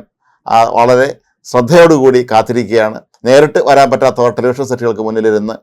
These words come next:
ഈ പരിപാടി കാണാനാണ് ഇപ്പോൾ ഗൾഫിൽ തീരുമാനിച്ചിട്ടുള്ളത്. ഇത് ഏതെങ്കിലും ഒരു സംഘടന നടത്തുന്ന പരിപാടിയല്ല എന്നുള്ളതാണ് ഇതിൻ്റെ ഒരു പ്രത്യേകത. ഒരു വലിയ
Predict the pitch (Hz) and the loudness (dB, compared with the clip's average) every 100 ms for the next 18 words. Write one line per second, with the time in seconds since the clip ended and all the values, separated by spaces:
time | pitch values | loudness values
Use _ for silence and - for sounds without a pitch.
0 | _ _ 110 101 104 107 107 104 101 - | _ _ -8 -4 0 0 2 0 -2 -10
1 | _ _ 101 104 113 104 101 101 - 101 | _ _ -2 0 0 -2 -4 -6 -10 -12
2 | 101 101 - - 95 98 98 113 98 - | -6 -6 -6 -12 -4 -4 -2 -6 -8 -12
3 | _ _ _ 101 110 104 90 87 76 55 | _ _ _ -4 -2 -2 -6 -14 -14 -16
4 | - _ _ _ _ _ 175 208 214 190 | -18 _ _ _ _ _ 0 4 6 6
5 | 196 196 180 165 175 180 202 196 175 156 | 6 4 4 2 2 2 4 4 2 2
6 | 151 156 - 143 143 151 147 143 131 139 | 0 -2 0 2 4 6 6 4 4 2
7 | - 123 127 123 120 117 107 104 110 120 | 2 0 2 2 2 -2 -2 -2 0 2
8 | 123 156 - _ _ 160 165 175 208 | 2 0 -8 _ _ 2 4 6 6